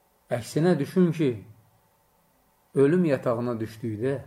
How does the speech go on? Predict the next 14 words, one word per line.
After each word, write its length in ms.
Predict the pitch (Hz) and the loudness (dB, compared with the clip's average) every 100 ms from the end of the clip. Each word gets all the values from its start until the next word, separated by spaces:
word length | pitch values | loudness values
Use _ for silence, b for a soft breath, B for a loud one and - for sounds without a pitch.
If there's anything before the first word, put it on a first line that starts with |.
| - _ _ _ _ _ _ _ _ _ _ _ _ _ | -18 _ _ _ _ _ _ _ _ _ _ _ _ _
sonra 460 | - 160 156 147 123 | -2 4 6 4 2
qiyamətə 640 | 139 147 139 135 135 165 | 2 2 2 -2 2 2
dək 220 | 135 123 110 - b b b b _ | 4 0 -2 -10 b b b b _
qəbirdə 480 | 139 135 127 127 175 175 | 2 4 2 4 2 2
tənha 360 | 151 131 123 170 160 | 0 0 2 2 4
qaldıqda 540 | 160 123 110 - 101 95 - _ _ _ _ _ _ _ _ _ | 4 2 -2 -6 -12 -14 -20 _ _ _ _ _ _ _ _ _
və 120 | 131 | 0
nəhayət 640 | 127 127 123 123 131 135 - | 0 0 -2 -2 -2 -4 -6
qiyamət 520 | 127 123 131 143 143 - | -2 -2 -2 -4 -6 -8
günü 260 | 127 120 113 - b b b b _ 120 | -8 -6 -8 -12 b b b b _ 2
Rəbbinin 520 | 123 113 120 135 117 | 2 2 -4 -4 -4
hüzuruna 420 | 117 107 104 110 113 | -6 -6 -6 -6 -6
gəldikdə, 640 | 104 95 98 - 139 143 143 - _ _ _ _ _ _ _ _ | -8 -10 -14 -8 -4 -4 -6 -20 _ _ _ _ _ _ _ _
yalnız 480 | 170 185 156 139 | -2 -2 -2 -4